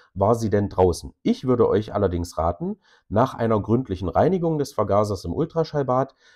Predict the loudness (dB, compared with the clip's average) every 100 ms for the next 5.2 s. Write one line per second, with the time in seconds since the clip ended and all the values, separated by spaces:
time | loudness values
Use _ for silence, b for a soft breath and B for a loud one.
0 | b -4 0 2 2 0 -2 -2 -2 0
1 | -2 0 -2 -2 -6 -4 0 0 0 -2
2 | -4 -2 0 0 -2 2 4 4 0 -2
3 | 0 2 2 2 -4 -10 -6 -2 0 -2
4 | -6 b b b b _ -4 -2 2 2
5 | 2